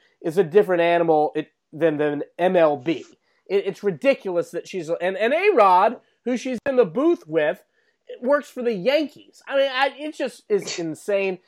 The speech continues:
Speaker 1: And then today, Pedro Martinez, who I generally like and respect, he came out and basically blasted Mike Fiers for blowing the whistle as well. You know, that's just ridiculous. This, this cheating scandal is so bad.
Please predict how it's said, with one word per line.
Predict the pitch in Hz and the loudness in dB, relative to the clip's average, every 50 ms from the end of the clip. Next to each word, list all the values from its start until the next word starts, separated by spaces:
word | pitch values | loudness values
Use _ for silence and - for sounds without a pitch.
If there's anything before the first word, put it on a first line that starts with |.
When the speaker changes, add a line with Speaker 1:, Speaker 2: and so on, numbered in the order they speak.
| _ _ _ - | _ _ _ -4
Speaker 1:
And | 196 220 | 0 2
then | 277 311 302 262 | 2 2 0 0
today, | - 247 185 180 262 302 302 269 247 247 240 - _ _ _ _ _ _ _ - | -4 -2 4 6 6 6 6 6 2 0 -2 -6 _ _ _ _ _ _ _ -2
Pedro | - 233 233 233 175 185 220 220 | 2 2 2 2 2 0 0 2
Martinez, | 208 196 190 190 180 - - 247 262 247 233 220 202 - | 4 4 4 4 2 0 -6 -6 -2 0 0 0 0 0
who | - 196 | 0 0
I | 180 165 | 0 0
generally | 160 135 151 180 175 175 175 170 165 156 156 | -2 -2 0 0 0 0 0 0 0 0 -2
like | 139 139 143 143 147 147 - _ _ _ _ _ _ _ - | 0 0 0 0 0 -2 -6 _ _ _ _ _ _ _ -4
and | 156 170 208 196 | -4 -2 -2 -2
respect, | 170 151 - - - 196 196 165 127 - - _ _ _ _ _ _ _ - | -4 -6 -8 -6 -2 0 2 2 0 -2 -4 _ _ _ _ _ _ _ -8
he | 247 294 262 | -6 -6 -4
came | - 240 226 196 | -2 0 0 0
out | 180 175 170 170 165 170 | 0 0 -2 -2 -2 -4
and | 170 165 | -4 -4
basically | 185 185 170 - - 180 170 151 | -4 -4 -4 -6 -8 -8 -8 -8
blasted | 120 143 151 160 165 170 160 - 185 170 | -6 -6 -4 -2 -2 -2 -2 -4 -6 -6
Mike | 156 156 156 156 160 156 156 _ | -4 -4 -2 -2 -2 -4 -6 _
Fiers | _ - 165 156 156 156 151 156 143 | _ -6 -4 -2 -2 -2 -4 -4 -8
for | - 160 151 | -10 -12 -12
blowing | 135 135 156 156 156 151 143 | -8 -4 -4 -2 -2 -2 -4
the | 139 | -6
whistle | 131 147 147 143 - 143 131 123 | -4 -6 -6 -6 -8 -12 -12 -12
as | 113 - - | -14 -16 -14
well. | 117 120 147 151 147 143 139 139 135 - _ _ _ _ _ _ | -8 -4 -2 -2 0 0 -2 -4 -6 -10 _ _ _ _ _ _
You | - 151 | -10 -8
know, | 143 127 - _ - | -8 -8 -10 _ -4
that's | 185 220 240 - - | -2 -2 -2 -2 -4
just | - 262 214 - - | -10 -10 -8 -6 -8
ridiculous. | 190 151 120 175 165 160 - - 107 - - _ - | -8 -4 -2 -2 -2 -2 -4 -10 -18 -20 -20 _ -12
This, | 226 285 302 233 _ _ _ _ _ _ - | -10 -10 -10 -10 _ _ _ _ _ _ -10
this | 170 311 370 359 - - | -6 -4 -4 -4 -6 -8
cheating | - - - 254 254 247 240 226 214 190 | -12 -8 -6 -6 -4 -4 -4 -4 -4 -6
scandal | - - 190 180 190 185 180 180 | -6 -6 -4 -2 -2 -2 -2 -2
is | 156 151 139 - | -4 -6 -10 -10
so | - - 220 233 240 226 | -6 -2 2 4 4 4
bad. | - 196 190 190 185 185 180 165 | 6 4 4 6 6 4 4 2